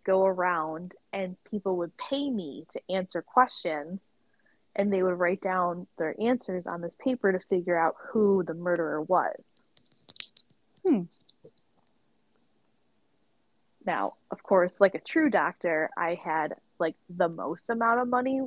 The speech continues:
Speaker 1: when we were done. Um, just had stacks of it. <laughs> I don't know if anybody else even had any money left over. I'm pretty sure I might have taken it all.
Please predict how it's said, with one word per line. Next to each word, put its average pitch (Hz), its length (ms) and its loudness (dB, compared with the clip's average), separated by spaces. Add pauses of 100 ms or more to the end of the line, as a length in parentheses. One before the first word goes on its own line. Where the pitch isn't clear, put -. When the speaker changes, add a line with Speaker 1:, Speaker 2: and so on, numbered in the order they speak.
Speaker 1:
when 254 220 0
we 254 100 -4
were 254 160 0
done. 262 460 0 (1700)
Um, 180 420 0 (880)
just - 180 -18
had 151 140 -10 (120)
stacks - 460 -8
of - 100 -14
it. - 200 -10 (180)
<laughs> - 440 -8
I - 40 4
don't 214 140 6
know 226 100 6
if 220 100 4
anybody 180 320 6
else 170 300 2
even 196 180 -4
had 175 180 2
any 175 180 0
money 160 240 -2
left 101 300 0
over. - 280 -6
I'm 202 120 -8
pretty 185 240 -4
sure 175 240 0
I 170 40 0
might 165 240 0
have 113 160 0 (840)
taken 156 200 -10
it 143 120 -6
all. - 300 -4